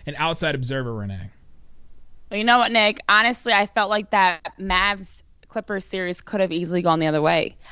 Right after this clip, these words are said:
Speaker 2: I think something that the Clippers, in my opinion, in the postseason, what I saw was, I, I don't like to use the word luck, but just a lot of things working in their favor. You know, if you look at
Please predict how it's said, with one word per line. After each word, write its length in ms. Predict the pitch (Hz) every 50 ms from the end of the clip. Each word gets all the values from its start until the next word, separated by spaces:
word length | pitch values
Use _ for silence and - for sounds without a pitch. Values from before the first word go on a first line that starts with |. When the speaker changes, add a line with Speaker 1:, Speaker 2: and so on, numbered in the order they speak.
| - -
Speaker 2:
I 160 | - 202 247 254
think 240 | - 262 269 247
something 400 | - - 233 240 220 254 247 240
that 180 | 226 208 202 -
the 100 | - 190
Clippers, 600 | - - - 214 208 - 226 214 208 202 196 - -
in 160 | - 202 196
my 160 | 190 190 202 214
opinion, 680 | 202 196 - 214 196 190 185 175 175 170 175 170 - - - - - - - - - _ - _ - -
in 140 | - 185 196
the 80 | 185
postseason, 680 | - - - 247 214 226 - - 226 220 202 190 190 190
what 120 | 175 170
I 80 | 165 170
saw 280 | 175 - - 180 175 170
was, 360 | 165 165 160 151 147 - - - - - - - -
I, 100 | - 247 - - -
I 80 | 240 233
don't 180 | 262 269 -
like 160 | 226 214 202 -
to 80 | -
use 120 | 202 185 160
the 80 | 175
word 180 | 160 170 160 151
luck, 380 | 160 156 151 147 156 - - - -
but 160 | - 190 180
just 160 | - 208 202 -
a 60 | 196
lot 280 | 185 190 185 196 202
of 80 | 226 214
things 280 | - 214 196 190 165 170
working 280 | 165 170 - 185 180 175
in 80 | 170 160
their 100 | 156 160
favor. 460 | - - 160 156 147 180 190 202 208 - - - - - - -
You 80 | 202
know, 100 | 208 202
if 80 | 202 196
you 80 | 208
look 180 | 202 220 233 -
at 60 | 269